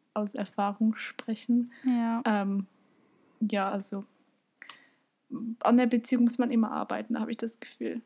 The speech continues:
Speaker 2: Ja.
Speaker 1: Weil wenn ihr nicht mehr dran arbeitet, dann wird's irgendwann nicht mehr funktionieren, hab ich's, keine Ahnung, ist meine Meinung.
Speaker 2: Ja, beide müssen an sich selbst arbeiten,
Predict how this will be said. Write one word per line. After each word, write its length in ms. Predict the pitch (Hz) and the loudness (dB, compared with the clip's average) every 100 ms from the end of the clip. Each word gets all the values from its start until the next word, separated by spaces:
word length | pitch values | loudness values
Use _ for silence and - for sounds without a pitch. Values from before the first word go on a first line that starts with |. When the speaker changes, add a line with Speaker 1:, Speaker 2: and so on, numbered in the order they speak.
| _ _ _ | _ _ _
Speaker 2:
Ja. 140 | 311 240 | 0 2
Speaker 1:
Weil 160 | 226 | 4
wenn 120 | 226 | 6
ihr 80 | 226 | 6
nicht 200 | 226 220 | 4 4
mehr 100 | 226 | 2
dran 260 | 220 226 214 | 2 0 2
arbeitet, 580 | 214 220 233 233 233 - | 2 2 0 0 -2 0
dann 280 | 214 220 - _ _ _ _ _ _ _ _ _ | 2 0 -2 _ _ _ _ _ _ _ _ _
wird's 280 | 233 240 240 | -2 0 0
irgendwann 480 | 233 226 226 226 220 - 220 | 2 4 4 4 0 0 -2
nicht 180 | - | 0
mehr 240 | 226 214 214 - _ | 0 0 -4 -8 _
funktionieren, 600 | - 226 - 214 208 190 | -6 -6 -2 0 0 0
hab 140 | 190 202 | -4 -6
ich's, 200 | - - - _ _ - - | -12 -16 -20 _ _ -20 -10
keine 200 | 214 185 | -6 -6
Ahnung, 140 | 285 - | -8 -12
ist 140 | - | -6
meine 180 | - - | -4 -4
Meinung. 300 | - - 214 _ _ _ | -8 -8 -8 _ _ _
Speaker 2:
Ja, 240 | 262 233 - _ - | -4 -4 -8 _ 2
beide 240 | 247 262 | 4 6
müssen 260 | 277 269 247 | 6 6 4
an 160 | 233 220 | 2 4
sich 160 | 214 | 2
selbst 440 | 226 240 285 - 269 | 2 0 0 -2 0
arbeiten, 640 | 277 277 285 277 311 | 2 2 0 0 0